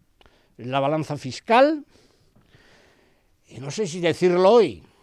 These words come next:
pero al final, mm, puesto que creo que se darán cuenta que jamás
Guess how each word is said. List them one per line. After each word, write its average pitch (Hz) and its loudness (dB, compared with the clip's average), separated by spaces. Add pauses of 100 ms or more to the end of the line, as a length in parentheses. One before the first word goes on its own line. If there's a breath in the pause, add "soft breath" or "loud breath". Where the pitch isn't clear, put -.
(600 soft breath)
pero - -16
al - -16
final, 233 0 (440)
mm, - -20
puesto 123 -6
que 120 -4
creo 170 2
que 123 -18
se 120 -10
darán 139 -2
cuenta 135 -4
que 127 -8
jamás 156 -4